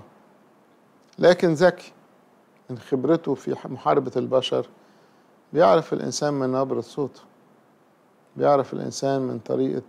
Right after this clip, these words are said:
سرحانه، فيفهم أنت بتفكر في إيه، لكن لا يعلم الغيب. وإلا كان هيبقى فعلا الواحد وهو قاعد يفكر الشيطان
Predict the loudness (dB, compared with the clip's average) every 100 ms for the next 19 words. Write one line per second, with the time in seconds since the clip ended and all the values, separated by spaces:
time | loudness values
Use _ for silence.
0 | _ _ -6 -4 -4 -4 -4 -6 -14 _
1 | _ _ _ _ _ _ _ _ _ 0
2 | 0 2 0 0 -4 -6 -6 -6 -6 -8
3 | -8 -10 -10 -18 _ _ -6 -6 -2 2
4 | 4 4 4 0 -2 -2 -4 -10 _ _
5 | _ _ _ _ _ _ _ _ _ _
6 | _ _ _ _ _ _ _ _ _ _
7 | _ _ _ -2 2 4 4 6 4 4
8 | -2 -16 _ _ _ _ -2 0 0 0
9 | 0 -2 -2 0 2 0 0 -2 -2 -2
10 | 0 2 2 0 -4 -6 -6 -6 -4 -2
11 | -2 -4